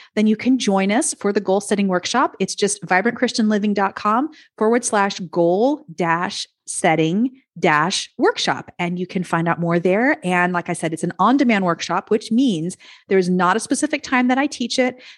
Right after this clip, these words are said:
There is not a time that you have to sign up to make sure you're there for. It is a recorded session.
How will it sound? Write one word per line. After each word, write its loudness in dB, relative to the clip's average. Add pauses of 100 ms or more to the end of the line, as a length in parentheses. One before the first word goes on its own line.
There 6
is 2
not 2
a -2
time 0
that 0
you 0
have -2
to 0
sign -2
up 0
to -2
make -2
sure -2
you're 0
there 2
for. -2
It 2
is 2
a 2
recorded -2
session. -2